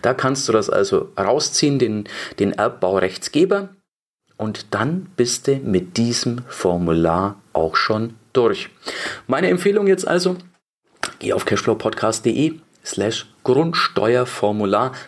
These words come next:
Da kriegst du diese Formulare vorausgefüllt auch nochmal zum Download, dass du,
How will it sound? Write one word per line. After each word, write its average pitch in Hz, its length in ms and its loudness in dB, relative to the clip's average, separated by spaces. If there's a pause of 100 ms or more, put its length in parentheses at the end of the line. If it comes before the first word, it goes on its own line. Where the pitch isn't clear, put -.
Da 95 100 0
kriegst - 260 -2
du 110 40 2
diese 110 200 2
Formulare 101 720 2
vorausgefüllt 127 1300 0
auch 104 160 0
nochmal 101 300 0
zum 92 380 -6
Download, 170 520 2 (440)
dass - 200 0
du, 110 300 0